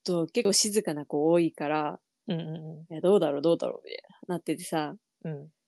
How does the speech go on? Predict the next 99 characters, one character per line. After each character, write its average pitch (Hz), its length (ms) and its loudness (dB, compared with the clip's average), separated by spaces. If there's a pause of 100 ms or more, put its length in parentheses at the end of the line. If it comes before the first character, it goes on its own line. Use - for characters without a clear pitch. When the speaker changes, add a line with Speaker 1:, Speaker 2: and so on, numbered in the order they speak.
(140)
Speaker 1:
「い - 60 -2
や、 - 40 4
で 185 100 8
も 165 120 2 (200)
行 175 140 -4
こ 226 280 6 (280)
う。 185 40 -4
み 220 120 2
ん 240 40 -2
な 247 220 2
あ 208 60 -2
れ、 220 140 2
い - 120 -2
ろ 220 140 2
い - 20 0
ろ 247 200 -2
な 247 120 0
ん 220 60 -4
か 165 80 -2
お 156 40 -2
酒 214 200 2
と 214 100 2
か 185 80 0
い 165 100 4
ろ 202 120 8
い - 20 6
ろ 202 80 4
持 214 100 0
っ - 40 -8
て - 140 -6
行 185 100 0
こ - 180 4
う 320 80 8
よ」 185 120 10
っ - 40 2
て - 160 2
な 226 100 0
っ 262 60 -4 (240)
た 170 100 0
ら 165 100 0
全 247 260 8
員 - 120 0
あ 185 100 0
っ - 100 -4
ち - 160 2
か 269 140 6
ら 180 100 4
来 - 100 -2
た 180 140 4
時、 160 400 -6 (160)
Speaker 2:
<laughs> - 600 0
Speaker 1:
め 196 140 8
ち - 100 6
ゃ 330 60 10
め 320 100 4
ち 277 120 8
ゃ 269 40 10
嬉 233 340 4
し - 20 10
い。 285 40 10
<laughs> 403 600 4
Speaker 2:
し - 60 0
か 202 60 2
も 175 60 0
さ、 - 100 0
な 190 80 6
ん - 20 6
か 175 100 4
さ、 165 160 0
み 196 160 -2
ん 254 40 -2
な 269 60 0
さ、 170 100 -4
座 175 160 0
布 254 100 0
団 175 200 2
持 160 160 -2
参 190 220 -2
し - 20 -4
て 208 100 -4
き - 60 -12
た - 60 -8
よ - 80 -10
ね。 - 80 0
Speaker 1:
<laughs> - 340 4
そ - 80 2
う 370 60 4
そ 294 220 4
う - 40 0
そ - 140 -2
う 254 60 2
そ - 180 0
う。 - 60 -4
Speaker 2:
<laughs> - 40 -8
あ 247 80 6
れ 285 80 2
よ 311 120 0
か 320 100 -2
っ - 20 -12